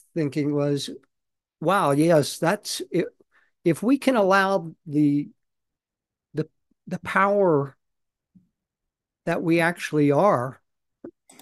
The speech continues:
to, to, to free itself, and, and, uh, uh, we can change,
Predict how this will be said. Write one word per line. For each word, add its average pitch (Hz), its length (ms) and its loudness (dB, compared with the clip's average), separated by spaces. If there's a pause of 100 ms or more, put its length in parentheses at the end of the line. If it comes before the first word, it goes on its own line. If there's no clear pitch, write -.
(380)
to, - 240 -10 (120)
to, 143 340 -4 (240)
to 147 220 0
free 185 640 4
itself, 139 580 -4
and, 151 360 -2
and, 147 320 -2
uh, 135 260 -2 (520)
uh, 143 220 -8 (100)
we 190 180 2
can 196 200 0
change, 247 800 -2